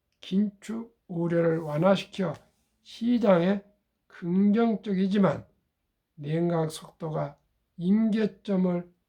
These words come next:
넘어선다면 중장기 관점에서는 경제의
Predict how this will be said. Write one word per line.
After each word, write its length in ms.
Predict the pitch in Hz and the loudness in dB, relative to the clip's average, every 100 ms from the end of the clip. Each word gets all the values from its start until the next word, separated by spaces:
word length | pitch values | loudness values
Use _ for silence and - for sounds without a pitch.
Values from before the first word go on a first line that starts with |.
| _ - | _ -8
넘어선다면 1120 | 160 175 175 165 - 220 185 175 208 247 - _ _ _ _ _ | -2 0 0 -2 -4 -2 0 2 2 0 -4 _ _ _ _ _
중장기 720 | - 160 170 175 196 202 208 | -14 -6 -4 2 4 4 0
관점에서는 840 | 175 165 160 170 160 151 170 202 - _ _ _ | -2 -4 -4 -6 -4 -4 -4 -4 -6 _ _ _
경제의 680 | - 160 165 175 165 175 | -16 -6 -2 0 0 0